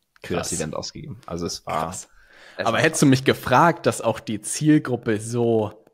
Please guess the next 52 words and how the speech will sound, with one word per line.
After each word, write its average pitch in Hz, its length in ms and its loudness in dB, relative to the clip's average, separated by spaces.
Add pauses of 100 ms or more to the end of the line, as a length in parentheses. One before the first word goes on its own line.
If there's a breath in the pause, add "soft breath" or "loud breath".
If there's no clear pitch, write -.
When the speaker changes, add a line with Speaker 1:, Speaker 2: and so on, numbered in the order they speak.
(140)
Speaker 2:
spontan 135 880 4
ist, 113 220 -4
in 104 120 -4
den 104 60 -2
Flieger 131 440 0
zu - 100 -8
steigen 110 460 0
und 104 180 -10
bei 98 160 -2
so 101 140 -6
einem 98 80 -8
Event 92 400 -4
dabei 104 300 2
zu 104 260 -8
sein, 107 240 -2
ist - 180 -10
halt 104 140 -2
auch - 240 -8
geil 117 360 2
sozusagen 107 640 -4
von 101 240 -8
den 92 120 -4
Möglichkeiten 107 720 0
eigentlich, 98 340 -10
ne? 107 240 -4 (260 loud breath)
Weil 104 120 -2
man 104 120 0
ist, 107 120 -2
Speaker 1:
Ja. - 60 -4
Speaker 2:
glaub 107 120 2
ich, 98 100 -6
manchmal 110 360 0
so, 104 140 -2
„Oh 95 40 0
Gott, 98 260 -4
wenn 101 80 -4
man 98 120 -4
nicht 98 180 -10
zwei 87 240 -8
Monate 95 400 -6
vorher 95 380 -2
die 95 100 -8
Leute 92 320 -4
zum - 220 -10
Termin 92 360 -8
einlädt, 92 440 -6
dann 87 100 -10
kommt 107 240 -6
ja 98 120 -2
heute 90 220 -6
keiner 90 320 -8
mehr.“ 92 380 -4